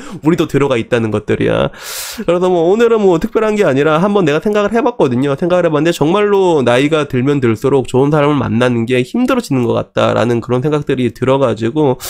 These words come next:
오늘 이렇게 한번 얘기를 해봤어요. 그래서 얘기를 다 하고 나니까 그냥 내, 내가 내 욕한 건데 누워서 침 뱉은 건데 근데 여기에 대해서 진짜 부정을 못 하겠더라고. 그래가지고 오늘 한번 이 주제에서 얘기를 해봤습니다.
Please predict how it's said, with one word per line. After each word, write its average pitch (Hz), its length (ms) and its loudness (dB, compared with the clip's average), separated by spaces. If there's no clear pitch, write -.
오늘 143 240 2
이렇게 127 180 0
한번 143 260 0
얘기를 123 320 0
해봤어요. 160 500 0
그래서 113 380 -2
얘기를 147 300 0
다 - 100 -6
하고 202 260 0
나니까 190 220 2
그냥 151 240 0
내, 147 320 0
내가 139 260 0
내 117 140 0
욕한 165 260 -2
건데 151 260 0
누워서 127 240 0
침 190 140 -2
뱉은 185 220 0
건데 139 360 0
근데 202 200 -2
여기에 170 300 2
대해서 190 180 0
진짜 139 540 0
부정을 185 380 0
못 117 240 0
하겠더라고. 107 720 -2
그래가지고 123 580 0
오늘 123 220 0
한번 123 320 2
이 143 240 -2
주제에서 131 440 0
얘기를 113 260 0
해봤습니다. 127 600 -2